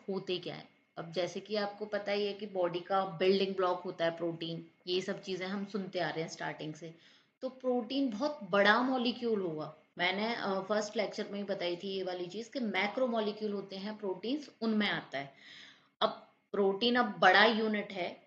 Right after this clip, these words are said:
तो कुछ ना कुछ तो ऐसा छोटा होगा जिस छोटे छोटे से मिलके वो बना हुआ होगा। तो आज हम वही बात करने वाले हैं कि कैसे protein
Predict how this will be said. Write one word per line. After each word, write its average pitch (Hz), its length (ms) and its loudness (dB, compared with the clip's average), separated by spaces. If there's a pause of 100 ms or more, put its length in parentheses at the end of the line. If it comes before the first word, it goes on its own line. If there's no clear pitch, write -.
(140)
तो 294 80 -4
कुछ 339 360 -6
ना 339 100 2
कुछ 330 260 -6
तो 339 60 4
ऐसा 320 220 6
छोटा 254 380 0
होगा 285 240 4
जिस 294 240 0
छोटे 240 300 2
छोटे 247 280 -2
से 254 120 -4
मिलके 240 300 2
वो 254 140 2
बना 208 280 2
हुआ 226 220 2
होगा। 220 340 -2 (360)
तो - 60 -6
आज 254 240 6
हम 294 120 6
वही 247 280 6
बात 226 280 6
करने 214 220 0
वाले 190 240 2
हैं 208 80 -4
कि 302 100 -6
कैसे 226 320 0
protein 220 400 -4